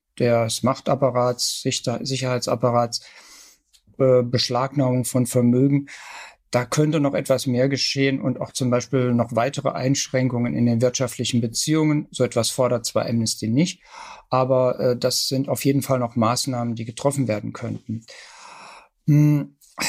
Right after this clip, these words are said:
ob das was bewirkt, ist immer so die große Frage, weil bis jetzt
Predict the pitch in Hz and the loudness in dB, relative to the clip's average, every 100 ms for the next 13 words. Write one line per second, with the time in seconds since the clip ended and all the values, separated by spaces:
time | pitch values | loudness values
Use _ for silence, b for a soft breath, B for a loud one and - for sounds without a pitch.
0 | B B 170 - 156 - 165 - 165 127 | B B -4 0 -2 -2 -6 -2 -2 0
1 | 143 202 202 185 151 175 180 165 156 143 | 0 0 -2 -4 0 2 2 2 0 0
2 | 139 135 147 156 - 117 117 175 147 143 | -2 -2 -2 -2 -4 -2 0 0 0 0
3 | 147 151 - _ B B B _ b b | 0 -2 -6 _ B B B _ b b
4 | b b b b _ - - 147 147 - | b b b b _ -4 0 0 -2 -6
5 | - - - | -8 -12 -16